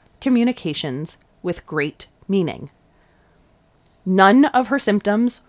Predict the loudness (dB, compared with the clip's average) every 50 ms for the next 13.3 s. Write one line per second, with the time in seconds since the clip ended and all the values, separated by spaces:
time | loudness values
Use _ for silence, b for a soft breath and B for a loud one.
0 | _ _ 2 2 2 2 2 -4 -2 -2 -2 0 0 0 0 -2 -4 -6 -8 -4
1 | -2 0 0 0 0 -2 -2 -2 -2 -2 -4 -4 -4 -6 -4 -4 -4 -4 -2 -6
2 | -6 -4 -4 -8 -8 -8 -10 -10 -12 -10 -2 2 4 4 4 4 2 0 0 0
3 | 0 0 2 2 4 2 2 0 -2 -4 -4 -2 0 0 2 2 0 0 -2 0
4 | 0 2 2 4 2 0 0 -4 -10 -6 -4 0 0 0 0 -2 _ -10 -2 -2
5 | -2 0 0 0 -2 0 -2 -4 -8 -8 -8 -8 -6 -6 -6 -2 -4 -2 -2 -2
6 | -2 -2 -4 -4 -4 -6 -6 -6 -6 -6 -6 -6 -6 -6 -10 -10 -10 -12 b b
7 | b b b b b b b b b b _ _ -2 2 2 2 2 0 -8 -12
8 | -16 -18 _ _ _ -6 -4 0 2 2 2 0 -2 -6 -8 -6 -10 -10 -10 -12
9 | -12 -14 -16 -12 -12 -12 -10 -10 -12 -14 _ b b b b b b b b b
10 | b b 2 4 4 4 4 4 6 8 8 8 8 6 4 0 -2 0 0 -2
11 | 0 0 0 0 -2 -2 -4 -4 -2 -2 0 -2 -4 -6 -4 -4 -4 -2 0 0
12 | 2 4 4 4 4 2 0 -4 -8 -12 -10 -6 -2 -2 -2 -2 -2 -4 -2 0
13 | 0 0 0 0 -2 -6